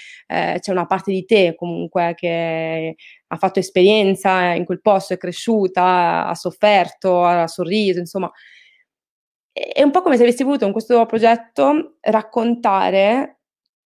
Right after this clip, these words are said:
tutti i traslochi della mia vita, no? Attraverso questa casa, che per me è stata comunque molto importante, mi, mi ha accolta alla fine, no? Una casa che mi ha accolta quando mi sono trasferita qui. E quindi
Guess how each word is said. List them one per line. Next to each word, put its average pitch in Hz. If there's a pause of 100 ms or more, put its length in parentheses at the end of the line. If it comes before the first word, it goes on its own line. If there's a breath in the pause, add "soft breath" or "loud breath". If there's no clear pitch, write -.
(240)
tutti 320
i 302
traslochi 226
della 202
mia 190
vita, 170 (840)
no? 214
Attraverso 247
questa 208
casa, 170
che 202
per 208
me 196
è -
stata 190
comunque 196
molto 180
importante, 180
mi, - (100)
mi 190
ha 180
accolta 190
alla 170
fine, 170
no? 180
Una 185
casa 185
che 180
mi 170
ha 175
accolta 170
quando 170
mi 170
sono 175
trasferita 175
qui. 175 (720 loud breath)
E 262
quindi 320